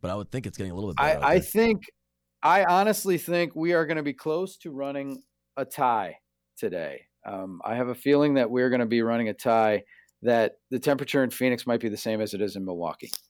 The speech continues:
Speaker 1: Which is
Speaker 2: Uh,
Speaker 1: remarkable.
Speaker 2: as sad as that is for me to say. <laughs> Yeah, it's sad
Speaker 1: That's,
Speaker 2: for me to say.
Speaker 1: that's remarkable. Wow. Exactly.
Speaker 2: Um, well, what's the expected high for you guys
Speaker 1: I
Speaker 2: today?
Speaker 1: think we're at, uh, fifty-nine. I saw sixty-one and fifty-nine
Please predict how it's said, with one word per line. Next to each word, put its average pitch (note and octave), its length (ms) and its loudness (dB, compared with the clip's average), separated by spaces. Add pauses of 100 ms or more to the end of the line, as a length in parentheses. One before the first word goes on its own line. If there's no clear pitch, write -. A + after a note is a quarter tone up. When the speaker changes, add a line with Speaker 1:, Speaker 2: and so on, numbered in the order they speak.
(720)
Speaker 1:
Which C3 120 -2
is - 60 2
Speaker 2:
Uh, C3+ 140 2
Speaker 1:
remarkable. C3+ 240 2
Speaker 2:
as G#2 80 2
sad C3+ 280 6
as C3 120 4
that A#2+ 140 4
is A#2+ 160 2
for - 140 -10
me G#2 120 -4
to F#2 100 -4
say. D#2 260 -6 (920)
<laughs> - 80 -
Yeah, - 100 2
it's - 120 -2
sad - 240 0
Speaker 1:
That's, F3 140 2
Speaker 2:
for D#3+ 100 0
me D#3 140 2
to C3+ 80 4
say. F2+ 400 -2
Speaker 1:
that's - 180 -8
remarkable. G2 600 -8
Wow. F2 340 -8 (280)
Exactly. F2+ 500 -14 (680)
Speaker 2:
Um, F#2 500 -2
well, D3+ 180 4
what's E3 200 4
the D#3 80 2
expected D3+ 440 2
high C#3+ 160 2
for C#3 140 -2
you D3 120 0
guys F#2+ 300 -2
Speaker 1:
I A#2+ 60 -6
Speaker 2:
today? C#3 100 -6
Speaker 1:
think F#3+ 160 -6
we're D#3+ 140 -4
at, A#2 120 -10 (160)
uh, A#2 160 -6
fifty-nine. G#2+ 600 -8
I F#2+ 80 -6
saw C3+ 180 -6
sixty-one C3 640 -6
and G#2+ 120 -10
fifty-nine G2 640 -10